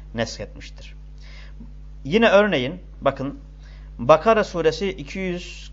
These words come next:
kırkıncı ayette diyor ki, "İçinizden ölüp geriye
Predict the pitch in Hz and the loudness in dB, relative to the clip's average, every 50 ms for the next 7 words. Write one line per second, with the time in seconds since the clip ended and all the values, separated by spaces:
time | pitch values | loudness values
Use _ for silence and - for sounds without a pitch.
0 | - - - 185 165 131 - 156 151 147 156 151 151 147 135 139 127 135 - - | -12 -4 -2 -2 -2 -2 -2 -6 -4 -2 -2 2 6 6 6 6 6 2 2 2
1 | 139 131 - - - 113 143 175 190 170 113 - - 139 160 202 - - - - | 4 4 4 2 -4 -2 4 4 4 4 4 0 -6 -6 -6 -6 -10 -16 -18 -18
2 | - - - - - - - - - - - - - 160 147 - 185 185 180 165 | -18 -18 -18 -18 -16 -16 -16 -16 -16 -16 -14 -6 -6 -4 -2 -2 0 0 0 0
3 | 160 196 208 208 202 - 190 180 165 180 180 - - - - - - - - - | 4 4 4 4 4 4 4 4 4 2 -2 -4 -14 -16 -16 -18 -16 -16 -16 -16
4 | - - - - - - - 127 135 156 170 170 170 165 165 160 160 165 - - | -16 -16 -16 -16 -14 -10 -8 -2 4 6 6 8 8 6 6 6 6 4 0 -4